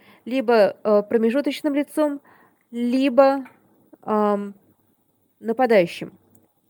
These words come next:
Я только что завершил составление проекта документа, того, что это означает,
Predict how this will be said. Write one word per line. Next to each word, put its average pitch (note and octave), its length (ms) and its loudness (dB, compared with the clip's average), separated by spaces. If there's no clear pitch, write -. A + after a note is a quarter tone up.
Я C4+ 220 2
только C#4+ 260 0
что D4+ 320 0
завершил B3+ 920 -2
составление B3 960 -2
проекта A#3+ 360 -4
документа, A#3 840 -2
того, B3+ 320 0
что C4 180 -4
это B3+ 140 0
означает, B3 720 -4